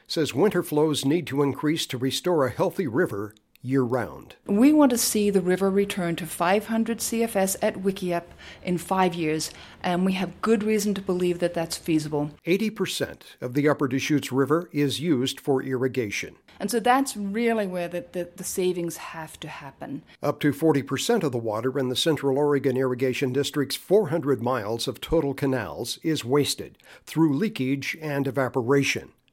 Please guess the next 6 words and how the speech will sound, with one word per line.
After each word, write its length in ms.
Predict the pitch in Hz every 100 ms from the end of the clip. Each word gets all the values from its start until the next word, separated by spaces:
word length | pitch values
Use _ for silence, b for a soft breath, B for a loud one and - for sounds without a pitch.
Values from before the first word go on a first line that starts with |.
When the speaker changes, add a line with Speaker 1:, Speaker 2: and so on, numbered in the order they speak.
| B B B
Speaker 1:
Snyder 460 | - - 151 208 160
says 360 | - 147 143 - b
modernization 880 | - 135 214 208 175 135 151 147 147
of 120 | 135 131
the 100 | 131
system 520 | - 165 - 76